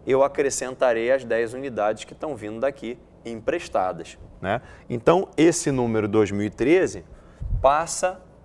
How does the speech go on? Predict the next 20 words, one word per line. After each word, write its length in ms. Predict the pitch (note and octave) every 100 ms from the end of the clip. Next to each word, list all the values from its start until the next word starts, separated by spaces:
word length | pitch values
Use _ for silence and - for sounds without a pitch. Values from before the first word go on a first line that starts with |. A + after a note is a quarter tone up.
| - -
a 140 | D3+
ser 220 | C#3 G#2+
representado 920 | G2 G#2 G2+ G2 G#2+ A#2 A#2 C#3 D3+ A2
dessa 320 | A2 C3 E3
forma 380 | - C#3+ D3 E3+
aqui: 300 | E3+ C3 G#2
ó. 80 | E2 - - - - - - - - - - - - - - - - - - - - - - - - - - - - - - - - _ _ _ - - - - - -
Um 160 | A2+ A#2
milhar, 640 | G2 E2 F2 A#2+ C3+ - - - - _ - - - - - - - _ -
nove 500 | G2+ A2 A2 F#2 D#2
centenas. 920 | - - - - F#2 A#2+ D#3 - - - - - - - - - - -
Não 240 | F#2+ A2 A2+
esqueçam 520 | - - A#2 G#2+ G#2
que 100 | G#2
eu 60 | F#2
vou 140 | G2+
tirar 300 | - F#2+ F2+
uma 260 | A#2 C3+ A2+
dezena 520 | G#2 F2 F#2 F2+ E2
daqui. 480 | E2 - G#2+ C3+